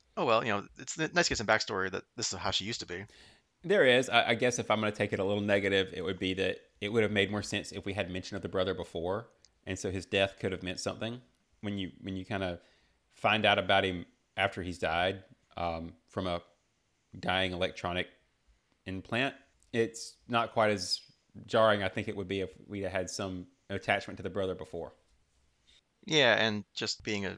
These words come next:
Speaker 1: tech geek that I am, it's like how those things work over light years and whatever, and if it's a signal, then can that signal be traced, and can they be found that way? Anyway, but, you know, quibbles, and it's not important, but that's just me wondering how stuff works.
Speaker 2: Yeah, it, it was the MacGuffin. It's good,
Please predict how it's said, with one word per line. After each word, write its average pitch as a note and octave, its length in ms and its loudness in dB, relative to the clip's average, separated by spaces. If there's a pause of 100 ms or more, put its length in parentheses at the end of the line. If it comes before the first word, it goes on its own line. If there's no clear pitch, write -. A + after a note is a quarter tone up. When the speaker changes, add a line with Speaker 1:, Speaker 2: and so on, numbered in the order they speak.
Speaker 1:
tech - 260 -4
geek G#2 280 -8
that - 120 -4
I G#2+ 100 2
am, G#2+ 260 2
it's - 100 -10
like G2 180 -6
how G#2 200 -4
those F#2+ 180 -6
things F2+ 240 -8
work G#2 360 -4 (280)
over F#2 340 -8
light G#2 200 -6
years F#2+ 480 -6
and E2 300 -10
whatever, G2+ 360 -2
and F#2 100 -2
if F2+ 140 -8
it's - 220 -6
a F#2 60 -6
signal, G#2+ 420 0
then F#2 220 -6
can G2+ 120 -12
that F#2 120 -6
signal A2 200 -6
be G2 60 -8
traced, C3 500 -4
and F#2 240 -10
can F#2 180 -12
they F#2+ 360 -12 (160)
be G2 60 -18
found B2+ 260 -6
that - 100 -14
way? C#3+ 160 -2
Anyway, G2 300 -2
but, G#2+ 100 -12 (100)
you - 100 -14
know, - 40 -16 (480)
quibbles, A#2 400 2
and G2+ 220 -6
it's - 80 -2
not B2 100 6
important, G2+ 400 -6
but F2+ 140 -12
that's - 160 -8
just F#2 180 -8
me F#2 280 -8 (180)
wondering G2 240 -8
how F2+ 140 -6
stuff - 260 -8
works. - 280 -14 (540)
Speaker 2:
Yeah, - 360 -16
it, - 160 -12
it A2 80 -6
was G#2+ 180 -6
the G#2+ 80 -4
MacGuffin. F#2 420 -2
It's F#2+ 120 -10
good, D#2+ 200 -8